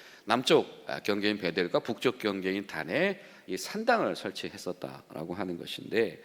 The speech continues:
바로 그 이야기를 하고 있는 것입니다. "사마리아에 내 송아지가 버려졌느니라." 그렇게 시작했던 이 예루살렘,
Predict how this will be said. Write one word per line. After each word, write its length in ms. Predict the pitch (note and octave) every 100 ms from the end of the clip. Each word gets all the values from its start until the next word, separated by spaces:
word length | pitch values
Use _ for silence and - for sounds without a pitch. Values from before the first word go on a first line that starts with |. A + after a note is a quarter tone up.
| - -
바로 180 | D#3+ G#3+
그 140 | D3 G3+
이야기를 420 | D#3 C#3+ C#3 C3
하고 280 | D3 D3 D#2+
있는 260 | A2 B2+
것입니다. 560 | A#2 - G2 D#2+ D2 C#2 - - - - -
"사마리아에 640 | - E3 G#3 G#3 F3+ C3+ B2+
내 140 | A2
송아지가 460 | - D#3 C#3 B2+ C3+
버려졌느니라." 840 | F#2+ A2+ G#2 F#2+ F#2+ F2 D#2 D2+ - - - - -
그렇게 280 | - F#3+ G3+
시작했던 840 | - A3 - F#3 - G3+ C#3 E2+ - -
이 580 | C3 G#2+ F2 D#2 C#2 - - - - - A2+
예루살렘, 440 | D3+ F3 F#3